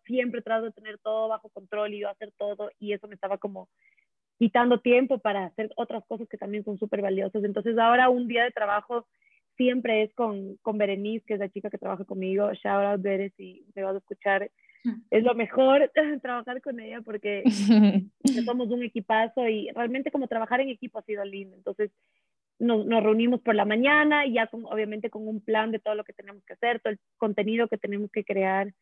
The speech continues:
Speaker 1: em, todo lo que tenemos que ejecutar. Y realmente la creación de contenido toma mucho tiempo porque es como todo el pre, que es planificar, eh,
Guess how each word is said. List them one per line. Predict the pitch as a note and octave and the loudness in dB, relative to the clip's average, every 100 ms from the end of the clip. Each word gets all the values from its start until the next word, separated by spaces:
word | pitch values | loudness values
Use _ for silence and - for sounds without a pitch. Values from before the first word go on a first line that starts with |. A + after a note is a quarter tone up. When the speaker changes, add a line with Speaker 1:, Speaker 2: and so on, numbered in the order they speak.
| _ _ _ _ - | _ _ _ _ 2
Speaker 1:
em, | A3 G#3 F#3+ F3+ F3+ - _ _ _ _ _ _ | 4 4 2 -2 -10 -14 _ _ _ _ _ _
todo | A3+ A3 | 0 0
lo | A3 | 0
que | G3+ | -2
tenemos | G3 G#3 | -6 -6
que | A3 | -6
ejecutar. | G3 F#3+ - - G#3+ A3+ - | -8 -10 -14 -2 2 4 2
Y | A#3+ | 0
realmente | A#3 C4 D4 | -2 -4 -2
la | D#4+ | -2
creación | B3 G#3+ A#3 | -2 -4 -6
de | C4 | -8
contenido | B3 G3+ A3 A#3 | -8 -8 -6 -4
toma | A#3 A3+ | -4 -4
mucho | A3 A#3+ - A#3+ | -4 -4 -6 -10
tiempo | - A3+ A3+ G#3 | 0 0 0 -4
porque | - G3+ | -4 -6
es | |
como | - G#3+ F#3+ _ _ _ _ | -4 -6 -8 _ _ _ _
todo | - A#3+ | 2 4
el | A#3+ A3 - | 4 2 -2
pre, | B3 A#3+ C4 A#3 G#3+ - _ | 0 2 2 0 -4 -12 _
que | G#3 G3+ G#3 | -6 -4 -4
es | G3+ - _ | -8 -18 _
planificar, | A3 G3+ G3+ F#3+ A3 A3 A3 A3 A3 - _ _ _ | -6 -6 -10 -4 -2 0 2 0 -2 -10 _ _ _
eh, | A3 G#3+ G3 F#3+ F#3+ | -2 0 -2 -4 -6